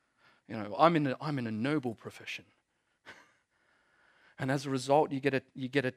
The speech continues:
you get attached to your work, you get, you get burnt out. If there is no God, you get frustrated at the case after case after case of people coming in and not being healed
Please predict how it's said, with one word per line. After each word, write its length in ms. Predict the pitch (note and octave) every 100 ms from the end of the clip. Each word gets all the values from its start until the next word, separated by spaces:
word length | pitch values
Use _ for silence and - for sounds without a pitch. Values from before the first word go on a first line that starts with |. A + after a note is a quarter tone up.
| -
you 120 | C3+
get 180 | C#3 B2
attached 440 | - - C#3 -
to 20 |
your 80 | C3+
work, 280 | C3 D3 -
you 60 |
get, 220 | B2 C3 -
you 100 | C#3+
get 220 | C3 C#3+ -
burnt 280 | C3 B2
out. 220 | D#3+ D#3+ B2+
If 140 | -
there 160 | C#3 D3
is 120 | D3
no 140 | C3+
God, 260 | C3 D3+ C#3
you 60 |
get 180 | C3+ C#3
frustrated 640 | - D#3+ D#3 - D3 B2+ B2+
at 140 | C3+
the 140 | C3+ B2 - - -
case 360 | - E3 D3
after 220 | C#3 -
case 400 | - - D#3+ D3+
after 220 | C#3 B2 B2
case 440 | - F3 D#3+ - - - -
of 80 | C#3
people 300 | - D#3+ D#3
coming 320 | - E3+ D3+
in 200 | D#3+ D#3+ - -
and 160 | C3 D3
not 220 | E3+ - - - -
being 220 | D#3 C#3+
healed 400 | B2+ F#3+ F3+